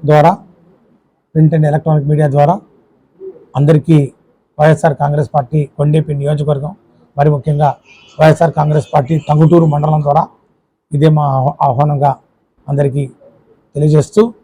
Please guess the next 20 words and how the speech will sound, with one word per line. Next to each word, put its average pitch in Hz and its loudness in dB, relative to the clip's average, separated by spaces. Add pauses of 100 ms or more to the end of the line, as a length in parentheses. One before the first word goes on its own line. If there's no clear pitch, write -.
(460)
ప్రతి 147 0
ఒక్కరూ 160 0 (960)
కొండేపి 156 2
నియోజకవర్గం, 156 -2 (180)
మరి 151 -4
పక్కన 147 -12
ఉన్నటువంటి 151 -6 (1800)
కరిగిరి 156 2
కానివ్వండి, 147 -6
కందుకూరు 143 -4
నుంచి, 143 -6
కందుకూరు 143 -6
నియోజకవర్గం 139 -8
నుంచి 135 -18 (760)
పెద్ద 156 0
సంఖ్యలో 160 -2
వేలాదిగా 156 0 (760)
తరలి 151 2
వచ్చి 160 -2
ఈ - -10